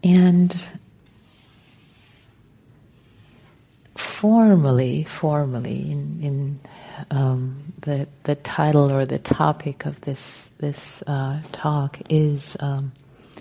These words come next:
the Pali word is samadhi, samadhi,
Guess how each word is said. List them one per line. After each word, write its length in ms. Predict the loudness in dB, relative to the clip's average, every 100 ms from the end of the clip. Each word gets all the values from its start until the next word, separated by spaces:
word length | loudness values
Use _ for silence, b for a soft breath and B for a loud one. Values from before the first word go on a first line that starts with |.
| B B B B _
the 80 | -10
Pali 580 | -10 -4 2 4 4 2
word 360 | -2 -2 -4
is 120 | -6 -8
samadhi, 920 | -4 -2 0 0 -2 -4 -6 -8 -12 -18
samadhi, 960 | -12 -10 -8 -8 -8 -8 -10 -10 -14